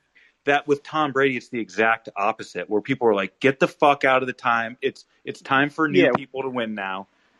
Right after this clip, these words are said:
Speaker 2: Right, but I definitely think that's a little bit because of the, uh, the underexposure of the culture in the nineties. I mean, like, legitimately, we just didn't have access to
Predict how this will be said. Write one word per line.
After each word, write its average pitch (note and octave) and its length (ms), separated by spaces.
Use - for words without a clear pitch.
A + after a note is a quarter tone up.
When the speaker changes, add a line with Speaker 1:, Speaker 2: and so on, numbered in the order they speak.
Speaker 2:
Right, D3+ 300
but D3 120
I E3 100
definitely G3+ 320
think G3 180
that's E3 300
a D#3 80
little E3+ 260
bit D#3 200
because C#3 420
of A2+ 200
the, A#2+ 300
uh, G2 300
the D3 160
underexposure D#3 960
of A#2+ 80
the B2+ 80
culture C3 440
in A#2 100
the A2+ 60
nineties. A2 600
I D3+ 40
mean, C#3+ 180
like, C#3 300
legitimately, D3+ 440
we D3 120
just C#3+ 180
didn't C3+ 200
have A#2 160
access A2+ 600
to A2 400